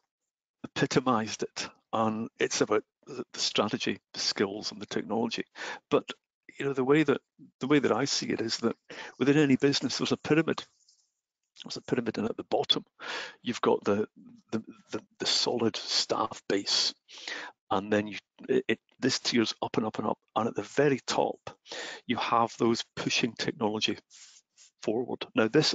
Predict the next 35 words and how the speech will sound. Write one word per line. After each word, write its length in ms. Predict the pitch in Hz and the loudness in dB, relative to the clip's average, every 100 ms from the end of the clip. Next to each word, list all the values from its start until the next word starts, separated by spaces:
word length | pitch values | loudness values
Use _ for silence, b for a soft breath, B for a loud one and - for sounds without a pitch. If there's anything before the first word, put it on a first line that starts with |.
| - | 0
only 340 | 131 135 131 120 | 0 2 2 2
works 540 | - - - - - _ B B B B - | 0 -2 -4 -6 -6 _ B B B B -2
with 260 | 113 - | -2 0
the, 220 | 113 107 - 104 - | 2 2 0 -6 -6
the, 100 | 107 - - | -4 -2 -2
the 80 | 175 | -2
commitment 560 | - 123 117 - 117 - - | 0 0 0 -2 -4 -4 -4
and 100 | 107 | -4
a 60 | |
determined 460 | 101 - 117 107 98 | -4 -2 0 0 -4
approach 680 | - - 120 101 - - - B - | -8 -6 -2 -2 -2 -6 -6 B -14
from 320 | - - 107 | -4 -2 -2
the 80 | 101 | -4
business 380 | 107 - - - | -4 -2 -2 -4
overall. 480 | 92 95 110 - - | -2 0 0 -2 -6
I 400 | - - - - | -8 -8 -6 -2
mean, 80 | 117 107 | -2 0
ironically, 520 | 110 127 135 - 123 | 0 2 2 0 0
when 140 | 120 | 0
I, 140 | 107 - | 0 -6
when 160 | - - | -8 -6
I 60 | |
found 300 | - 113 123 | -2 -2 0
this 180 | 120 - | 0 0
image, 320 | 123 107 - B B B _ - | 0 -2 -4 B B B _ -4
if 160 | 104 - | -4 0
you 100 | 120 | 2
look 180 | 131 - | 2 2
at 80 | - | 0
the 80 | |
very 260 | 110 104 110 | 2 4 2
top 200 | - 117 | 0 -4
of 40 | |
the 80 | 113 | -6
pyramid, 420 | - 120 110 104 | -2 -2 0 -2